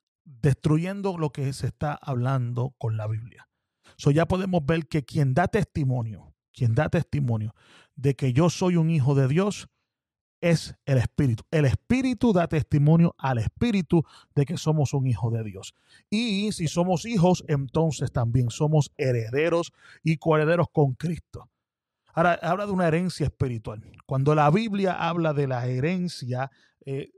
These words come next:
denota directamente a lo que tiene que ver con la herencia en los cielos. Usted lee la Biblia y cuando usted ve la palabra herencia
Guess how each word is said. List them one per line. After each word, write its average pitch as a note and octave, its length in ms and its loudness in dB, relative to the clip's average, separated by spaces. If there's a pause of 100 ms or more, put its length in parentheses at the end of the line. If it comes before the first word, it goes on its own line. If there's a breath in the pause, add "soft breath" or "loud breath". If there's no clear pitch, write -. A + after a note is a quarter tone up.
(200)
denota E3 500 -8
directamente D#3 920 -14 (1160)
a D3+ 100 0
lo D3 100 2
que D3+ 100 -8
tiene D#3+ 220 -8
que F3 100 -6
ver F3 160 -2
con D#3 160 -2
la C3+ 80 0
herencia D3+ 560 -6
en C3 180 -4
los A#2 220 -10
cielos. B2+ 540 -8 (1300)
Usted - 260 -12
lee C#3 160 -2
la D#3 140 2
Biblia F3 400 -2 (400 loud breath)
y C3 80 -6
cuando B2+ 260 -4
usted D#3+ 260 -4
ve F3 140 -2
la D3+ 160 0
palabra C3+ 460 -2
herencia D3 760 -4